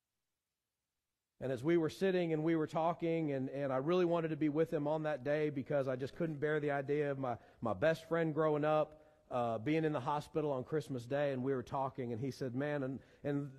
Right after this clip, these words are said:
you know, conversation turned to God, not that I was living with, for the Lord like I should have been, but I think I, I was more so at that point.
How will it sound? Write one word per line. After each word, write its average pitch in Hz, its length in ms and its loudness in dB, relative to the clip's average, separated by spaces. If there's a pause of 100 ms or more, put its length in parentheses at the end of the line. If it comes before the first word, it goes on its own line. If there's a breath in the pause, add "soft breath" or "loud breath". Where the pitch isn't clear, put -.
(120)
you 156 140 0
know, 135 260 2 (140)
conversation 175 760 0
turned 170 320 2
to 160 100 -2
God, 151 380 0
not 160 220 -2
that 143 100 -2
I 147 120 0
was 143 180 -2 (200 loud breath)
living 180 380 2
with, 170 180 0
for 170 120 -2
the 156 80 0
Lord 156 260 2
like 143 180 -2
I 135 60 -2
should 175 260 0
have 160 120 -2
been, 156 240 0
but 139 120 -2
I 120 60 0
think 170 240 -8
I, 131 180 -2
I 135 120 -2
was 127 180 -4 (260)
more 156 280 2
so 160 200 -2
at 127 120 -4
that 139 220 -4
point. 147 340 -2